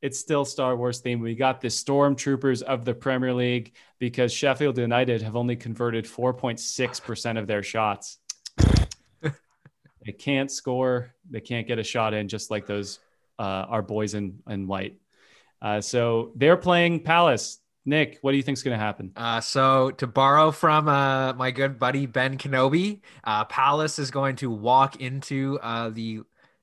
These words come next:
Speaker 2: the Death Star that is, uh, Sheffield. Actually,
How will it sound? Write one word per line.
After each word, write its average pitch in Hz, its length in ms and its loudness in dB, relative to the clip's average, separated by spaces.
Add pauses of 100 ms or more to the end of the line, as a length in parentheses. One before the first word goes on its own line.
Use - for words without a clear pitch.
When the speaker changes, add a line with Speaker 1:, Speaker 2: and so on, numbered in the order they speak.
Speaker 2:
the 110 360 -6
Death 131 240 0
Star 151 420 4
that 123 200 2
is, 113 240 -4
uh, 101 360 -4 (200)
Sheffield. 208 560 0 (480)
Actually, 131 420 -10